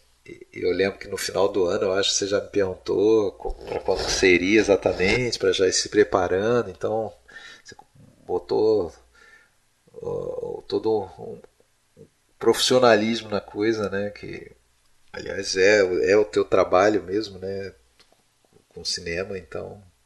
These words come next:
é, não, não deve, não, não, não foi di-, difícil nesse, nesse sentido, mas a gente sente que você ama falar de,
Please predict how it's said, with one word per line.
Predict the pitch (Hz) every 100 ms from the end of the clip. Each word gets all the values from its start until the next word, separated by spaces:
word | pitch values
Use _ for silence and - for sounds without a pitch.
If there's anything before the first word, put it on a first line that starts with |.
| - - - _ _ -
é, | 90 85 82 87 -
não, | 104 104
não | 104 107
deve, | 107 104 101
não, | 113 107 110
não, | 110 110 107
não | 104 104
foi | - 120 120
di-, | 113 101 95 95
difícil | 104 - 117 110 - 101 87 - _ _ -
nesse, | - 95 - -
nesse | 101 - -
sentido, | 104 - - 87
mas | 87 90
a |
gente | 98 -
sente | 113 104 -
que |
você | 107 - 113 110 95 - - - - _ _ _ _ _ _ _
ama | 113 123 104
falar | - 98 90
de, | 90 87